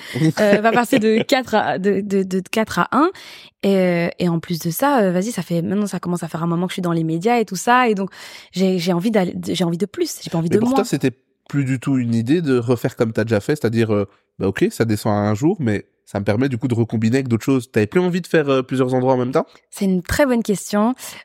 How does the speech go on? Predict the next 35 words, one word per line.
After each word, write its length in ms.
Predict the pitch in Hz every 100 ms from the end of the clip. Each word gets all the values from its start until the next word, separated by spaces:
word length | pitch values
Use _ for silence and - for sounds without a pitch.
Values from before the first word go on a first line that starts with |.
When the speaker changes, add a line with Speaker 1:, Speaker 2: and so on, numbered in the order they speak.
| _
Speaker 1:
Non, 440 | 185 180 175 170 180 _
je 160 | 180 214
pense, 480 | 190 240 262 262 - -
je 160 | 190
pense 220 | 185 233
que 180 | - 208
je 80 | 180
me 80 | 180
suis 140 | -
peut-être 260 | 180 185 226
sentie 240 | 220 -
lésée 420 | 185 180 190 202 -
sur, 200 | - 190
sur 160 | - 202
le 60 | 202
moment. 240 | 190 226 - -
Speaker 2:
Ok. 140 | 120 -
Speaker 1:
C'est 180 | 104
parce 140 | 110 190
que 80 | 208
je 100 | 190
me 60 |
suis 160 | 185 185
dit, « 300 | 170 220 254 _ _ _ _ _
Gars, 380 | 165 165 147 131 - -
on 120 | 180
est 40 | 190
en 140 | 165
plein 240 | - 214
covid. 420 | 269 262 160 147 151 165 - -
Speaker 2:
<laughs> 400 | - 214 196 175
Speaker 1:
J'ai 240 | 190 160 196
donné 340 | 185 190 190
mon 300 | 190 180 185
âme, 420 | 175 226 349 185